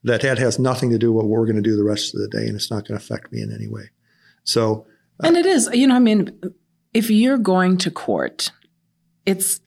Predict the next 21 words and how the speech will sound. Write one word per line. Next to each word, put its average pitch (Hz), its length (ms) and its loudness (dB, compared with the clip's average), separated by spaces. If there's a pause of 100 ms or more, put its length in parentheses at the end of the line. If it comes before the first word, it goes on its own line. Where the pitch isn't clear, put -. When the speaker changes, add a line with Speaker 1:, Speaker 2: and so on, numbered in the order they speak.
(140)
Speaker 2:
already 180 640 2
a 143 80 0
stressful 135 680 -2
Speaker 1:
It 123 160 4
is. 170 80 6
Speaker 2:
experience, 127 680 0
Speaker 1:
Yes, 127 280 4
Speaker 2:
right? 165 100 4
Speaker 1:
and, 123 320 2 (100)
and, 123 180 0
and 127 180 0
I, 127 160 2
I 127 160 -2
used 135 260 4
to, 139 60 4
when 123 120 4
my 123 120 4
kids 135 260 0
were 131 140 2
little, 127 260 4
I, 117 220 -2